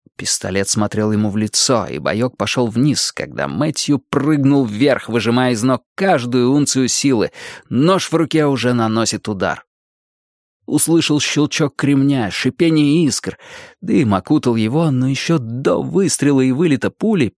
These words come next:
пистолет дрогнул и отклонился, потому что Мэтью всадил локоть Слоттеру в запястье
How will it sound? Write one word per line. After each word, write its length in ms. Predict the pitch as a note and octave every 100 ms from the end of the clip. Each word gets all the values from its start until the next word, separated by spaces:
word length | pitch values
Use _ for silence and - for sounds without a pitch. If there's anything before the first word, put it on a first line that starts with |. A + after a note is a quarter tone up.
| -
пистолет 600 | - - D3+ D3 D#3 G#2
дрогнул 600 | B2 C3 F3+ D#3+ F3 E3
и 40 |
отклонился, 760 | D#3 - D#3+ F3 F#3+ B2 - - - - - -
потому 260 | A#2 C#3+
что 240 | D#3 - -
Мэтью 460 | D#3 D#3+ D#3+ E3+
всадил 440 | - - D#3+ D3 F#3
локоть 440 | F3 F#3 C#3+ -
Слоттеру 420 | - D3 C3+ A#2+
в 60 | A2
запястье 680 | A2 A2 E3+ E3+ - E3+